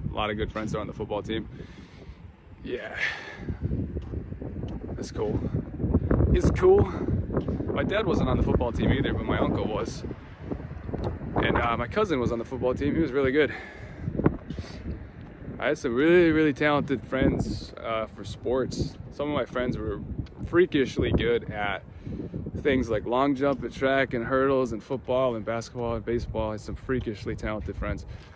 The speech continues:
I was okay at running. I was one of the slower guys on the team, and I wasn't slow. It's just everyone else was really fast. <laughs> That's, that's what I'll say. I could run three point one miles up and down hills outside in about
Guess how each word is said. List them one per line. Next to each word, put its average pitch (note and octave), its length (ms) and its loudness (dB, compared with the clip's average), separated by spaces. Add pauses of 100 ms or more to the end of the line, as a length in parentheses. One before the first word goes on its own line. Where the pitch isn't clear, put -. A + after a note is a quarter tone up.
(220)
I E3 100 4
was A#3 300 4 (160)
okay F3 480 6
at C#3+ 80 4
running. D#3+ 320 4
I D3+ 60 2
was D#3 160 2
one D#3 160 2
of C#3+ 60 2
the B2 80 0
slower C3 300 2
guys A#2+ 240 4
on A#2+ 80 0
the A2+ 80 2
team, C3+ 260 4
and B2+ 80 2
I E3+ 200 6
wasn't G3+ 420 6
slow. C#3 400 6
It's A#2+ 120 2
just B2 180 0
everyone D3 320 6
else D3 160 6
was A2+ 120 -2
really B2+ 180 2
fast. C#3 340 0
<laughs> - 160 6 (100)
That's, A#3 540 8 (420)
that's G#3+ 180 8
what - 120 4
I'll F3 100 4
say. A2 240 0 (380)
I C#3+ 100 4
could D#3 160 6
run D#3+ 220 8
three D#3+ 180 6
point D#3 240 2
one C#3 140 2
miles C3+ 400 4
up C3 120 0
and B2+ 120 0
down A#2+ 260 2
hills B2 200 0
outside C3+ 480 4
in C3 120 4
about F#3 360 4